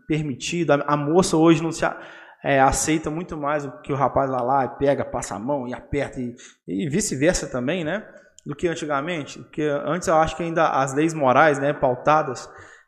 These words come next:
ah, talvez criavam um senso, né? Eu não, eu não po-, poxa, o cara pra namorar antigamente ele tinha que ir na casa,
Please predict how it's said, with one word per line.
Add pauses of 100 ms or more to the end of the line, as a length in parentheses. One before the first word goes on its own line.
ah,
talvez
criavam
um
senso,
né?
Eu
não,
eu
não
po-,
poxa,
o
cara
pra
namorar
antigamente
ele
tinha
que
ir
na
casa,